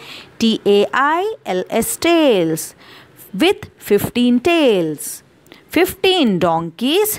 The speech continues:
with fifteen tails, means कितने donkeys हैं? फ़िफ़्टीन, and फ़िफ़्टीन donkeys की फ़िफ़्टीन tails भी हैं।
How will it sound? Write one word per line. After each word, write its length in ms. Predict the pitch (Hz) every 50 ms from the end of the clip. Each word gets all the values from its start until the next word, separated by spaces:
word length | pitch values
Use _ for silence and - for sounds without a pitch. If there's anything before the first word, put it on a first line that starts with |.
| - - 233 208
with 240 | 339 403 415 415 - - -
fifteen 440 | - 175 170 - - - 254 269 277 269
tails, 640 | - 370 359 339 330 320 320 320 339 330 - - - - - - _ -
means 220 | 294 330 359 - - -
कितने 300 | 208 - - - 233 262 254 - - 226 233
donkeys 420 | 247 254 262 - 302 320 - -
हैं? 100 | 403 403
फ़िफ़्टीन, 560 | 392 - 415 415 - - - 294 294 302 294 - -
and 180 | 226 214 202
फ़िफ़्टीन 440 | - 185 165 - - - 233 240 220
donkeys 460 | 247 240 240 240 226 262 277 269 -
की 160 | - - 392 508 - - - - - - _ -
फ़िफ़्टीन 500 | - 196 - - - 233 247 262 269 277 - -
tails 340 | 392 403 415 415 392 - -
भी 200 | 226 294 320 302 285
हैं। 500 | 254 233 214 196 175 160 156 147 -